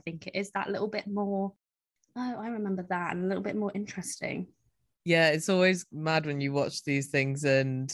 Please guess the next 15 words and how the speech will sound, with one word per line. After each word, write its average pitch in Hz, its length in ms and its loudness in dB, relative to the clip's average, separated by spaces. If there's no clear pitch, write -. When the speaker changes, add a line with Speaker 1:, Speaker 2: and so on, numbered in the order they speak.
Speaker 2:
you 147 120 -2
see 143 260 4
a 139 40 4
clip 143 320 2
of 139 100 2
something 135 360 0
that 139 80 4
you 143 180 4
remember 143 640 4
watching 139 520 2
firsthand 151 640 4
on 127 160 0
the 127 60 -2
news, 123 440 0
but 131 340 4